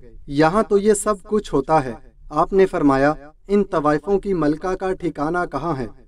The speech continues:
वो आपको बताया गया तो आप वहीं चले गए। वो दो मंजिला बड़ी इमारत थी।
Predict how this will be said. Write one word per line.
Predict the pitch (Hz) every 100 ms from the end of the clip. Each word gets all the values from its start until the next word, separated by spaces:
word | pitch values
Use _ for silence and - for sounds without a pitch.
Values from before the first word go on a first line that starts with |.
| - -
वो | 127
आपको | 127 147 -
बताया | 151 147 127 139
गया | 156 135 131 143 - - -
तो | 185
आप | 170 185 175 147
वहीं | 147 190
चले | 165 139 156
गए। | 127 113 120 _ -
वो | 185 208
दो | 185 220
मंजिला | 185 175 196 202
बड़ी | 160 165 190
इमारत | 175 147 139 131 165
थी। | - 131 117 123